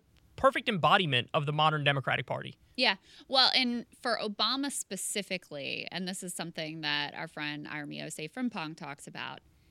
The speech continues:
Speaker 2: his interest now in preserving his legacy is to convince people why you can't do a lot more than
Speaker 1: Why you
Speaker 2: what
Speaker 1: can't,
Speaker 2: he did.
Speaker 1: right. It's an
Speaker 2: Right?
Speaker 1: anti-Bernie thing. It's
Speaker 2: Yeah,
Speaker 1: an anti-Bernie
Speaker 2: because
Speaker 1: thing. If you go with him, he'll make my legacy look terrible.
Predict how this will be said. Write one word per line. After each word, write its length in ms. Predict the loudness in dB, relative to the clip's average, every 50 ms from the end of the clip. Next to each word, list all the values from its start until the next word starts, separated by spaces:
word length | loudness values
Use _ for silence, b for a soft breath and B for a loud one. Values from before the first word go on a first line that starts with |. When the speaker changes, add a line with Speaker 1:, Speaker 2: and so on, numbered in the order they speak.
| _ _ _ _ _
Speaker 2:
his 280 | 0 2 2 2 2 2
interest 440 | 2 2 2 0 -2 -4 -6 -6 -4
now 320 | 2 4 6 6 6 4 2
in 100 | -2 -6
preserving 480 | -6 -6 -6 -4 -4 -4 -2 -4 -4 -6
his 160 | -6 -10 -10
legacy 680 | -8 -4 -2 -2 -2 -2 -4 -6 -2 -2 -2 -2 -2 b b b b b b
is 160 | 2 2 2 2
to 100 | -2 -4
convince 460 | -2 0 0 0 2 0 0 0 -2
people 320 | -4 -6 -4 -4 -4 -4
why 200 | 0 4 4 4
you 120 | 4 2 -2
can't 320 | -6 -4 -4 -4 -4 -4
do 140 | -6 -8 -6
a 40 | -6
lot 340 | -4 -2 0 0 0 0 -4
more 440 | -6 -6 -6 -6 -6 -6 -10 -12 -10 _
than 80 | 6 6
Speaker 1:
Why 40 | 8
you 100 | 8 8
Speaker 2:
what 80 | 6 6
Speaker 1:
can't, 180 | 8 8 8 8
Speaker 2:
he 80 | 10
did. 240 | 8 8 8 8 8
Speaker 1:
right. 180 | 8 8 8 8 6
It's 140 | 2 6
an 60 | 10 10
Speaker 2:
Right? 60 | 10
Speaker 1:
anti-Bernie 460 | 10 10 8 10 12 12 10 10 6
thing. 320 | 6 8 8 8 8 6 2
It's 160 | 2 6 8
Speaker 2:
Yeah, 60 | 10 10
Speaker 1:
an 60 | 10
anti-Bernie 320 | 10 8 8 10 10 10
Speaker 2:
because 100 | 10 10
Speaker 1:
thing. 120 | 10 10 8
If 100 | 8 8
you 80 | 10 10
go 140 | 10 10
with 120 | 10 6 6
him, 160 | 6 6 6
he'll 120 | 6 6
make 160 | 6 6 4 6
my 180 | 6 8 8
legacy 340 | 8 6 6 4 4 2 4
look 140 | 2 2 6
terrible. 540 | 8 10 12 12 12 12 10 10 8 8